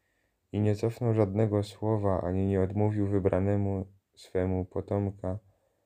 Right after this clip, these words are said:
i nie zatracił potomstwa tego, który go umiłował, Jakubowi zostawił resztę, a korzeń z niej Dawidowi.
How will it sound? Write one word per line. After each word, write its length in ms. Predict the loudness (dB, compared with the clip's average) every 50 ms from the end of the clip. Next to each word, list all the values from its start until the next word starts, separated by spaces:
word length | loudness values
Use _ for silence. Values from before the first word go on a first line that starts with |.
| _ _ _ _ _ _ _ -8
i 60 | -2
nie 180 | 2 2 4 4
zatracił 480 | 4 2 2 2 0 0 0 0 -4 -4
potomstwa 840 | -2 -4 -2 0 0 0 0 -2 -4 -10 -4 0 0 2 2 0
tego, 600 | -2 -4 -2 0 0 0 0 0 0 0 0 -2 -6
który 340 | _ _ -6 -4 -2 0 0
go 160 | 0 0 0
umiłował, 680 | 0 0 0 0 0 0 0 0 0 -2 -2 -2 -4 -8 _ _ _ _ _ _ _ _ _ _ _ _ _ _ _ _ _
Jakubowi 840 | -2 -2 -2 -2 -2 -4 -2 2 4 4 4 4 0 -2 -2 -2 -6 -10 -14 -14
zostawił 680 | -8 -8 -8 -4 0 2 2 2 2 2 0 0 2
resztę, 500 | 4 4 2 2 -2 -8 -8 -8 -8 -8 -8 -12 _ _ _ _ _ _ _ _ _ _ _ -6
a 80 | -6
korzeń 440 | -6 -2 0 2 2 2 2 2 2
z 40 | 2
niej 240 | 2 2 2 2 2
Dawidowi. 680 | 0 -2 -2 -2 -6 -6 -6 -6 -6 -6 -8 -8 -10